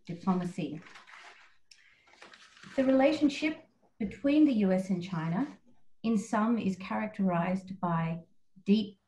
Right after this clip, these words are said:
mistrust and animosity. So relations are clearly at their lowest point, uh, for many years or decades. Some are describing this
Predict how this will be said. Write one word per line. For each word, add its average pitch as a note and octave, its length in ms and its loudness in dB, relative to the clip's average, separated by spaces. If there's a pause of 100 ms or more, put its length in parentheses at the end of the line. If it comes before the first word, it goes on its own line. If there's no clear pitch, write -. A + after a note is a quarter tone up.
mistrust G3 840 -4 (840)
and F3 440 -2
animosity. E3+ 800 -4 (840)
So G#3 180 0
relations A#3 680 2
are G3 120 -2
clearly G3+ 520 -4
at F3+ 280 -6 (260)
their F#3 240 0
lowest F3+ 460 0
point, F3 360 -4 (420)
uh, E3 180 -8 (880)
for G3 80 6
many F3 280 4
years D3+ 360 -6
or D#3+ 80 -8
decades. - 560 -10 (1000)
Some C#4 180 4
are C#4 100 4
describing G#3+ 640 2
this F#3+ 240 4